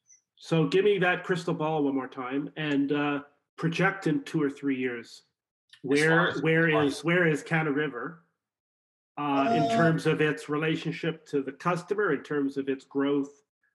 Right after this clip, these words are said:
Speaker 1: in terms of whether that sixty-five thirty-five split changes? It's online. Do you see it? Is that the future?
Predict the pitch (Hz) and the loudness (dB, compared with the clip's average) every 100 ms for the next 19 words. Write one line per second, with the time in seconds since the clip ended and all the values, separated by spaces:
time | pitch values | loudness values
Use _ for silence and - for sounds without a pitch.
0 | _ - 139 139 147 143 143 131 143 135 | _ -4 -4 -2 -2 0 -2 -2 0 0
1 | 139 139 - 139 - 147 151 135 135 147 | -2 -4 -4 -8 -6 -6 -2 -2 -2 -2
2 | 143 139 143 135 135 147 139 - _ _ | 0 -2 -4 -6 -6 -6 -6 -8 _ _
3 | _ _ _ _ - 143 147 165 202 202 | _ _ _ _ -8 -4 -2 0 -2 -4
4 | 120 - 131 147 170 165 180 190 175 170 | -8 -8 -6 -2 0 0 -2 -4 -8 -10
5 | 185 196 - - 135 123 143 180 170 202 | -6 -6 -6 -8 -8 -8 -10 -12 -12 -12
6 | - 202 202 | -8 -6 -8